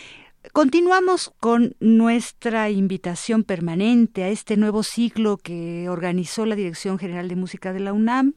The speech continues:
con el muac, en el auditorio del muac, que es un auditorio fantástico donde se escucha muy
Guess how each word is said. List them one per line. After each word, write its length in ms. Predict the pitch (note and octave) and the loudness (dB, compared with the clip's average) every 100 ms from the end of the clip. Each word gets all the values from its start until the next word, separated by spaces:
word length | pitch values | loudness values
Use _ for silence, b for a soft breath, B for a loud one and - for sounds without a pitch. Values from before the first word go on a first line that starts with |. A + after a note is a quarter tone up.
| - | -4
con 360 | G3 F#3+ F3+ _ | -4 -2 -4 _
el 380 | - G#3 A#3 A#3 b b b b _ | -6 -4 -4 -6 b b b b _
muac, 640 | G#3+ C4+ D4 - - - _ _ B B B B B B _ | 4 4 2 -6 -18 -18 _ _ B B B B B B _
en 180 | D#3 D#3+ | -8 -6
el 140 | E3 | -6
auditorio 380 | E3 F3 G3+ G3 | -6 -6 -6 -4
del 160 | G3 | -2
muac, 280 | G#3 A3+ B3+ | 0 2 0
que 120 | - G3+ | -2 -10
es 140 | - | -4
un 100 | G#3 | -4
auditorio 440 | G3 G3 G3 G3+ | -2 -6 -6 -8
fantástico 840 | F#3 F3 D#3+ G3 G#3+ - A3+ - F3+ | -8 -10 -8 -6 -8 -8 -10 -10 -10
donde 760 | E3+ E3 E3 E3+ E3+ E3 E3+ - - - - - | -10 -10 -8 -8 -8 -8 -10 -12 -20 -20 -20 -18
se 160 | C3 G#3+ | -12 -10
escucha 380 | F3+ - - G3+ | -8 -8 -6 -4
muy 640 | F#3+ G#3 A#3 B3 A3+ G3+ | 0 4 4 4 2 -2